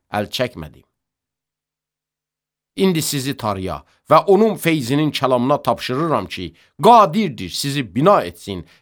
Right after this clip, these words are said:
və təqdis edilmişlərin hamısı arasında sizə miras versin. Heç kimin gümüşünə və ya qızılına, ya da paltarına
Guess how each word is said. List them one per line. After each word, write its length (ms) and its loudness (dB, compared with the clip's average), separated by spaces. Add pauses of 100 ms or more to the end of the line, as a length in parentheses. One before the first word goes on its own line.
(100)
və 120 6 (180)
təqdis 440 0
edilmişlərin 720 0
hamısı 600 2
arasında 600 -6 (180)
sizə 520 -4
miras 360 0
versin. 320 -20 (1900)
Heç 260 2
kimin 400 -2
gümüşünə 580 -4 (120)
və 160 -6
ya 140 -2 (100)
qızılına, 580 -10 (220)
ya 200 6
da 180 4
paltarına 720 -6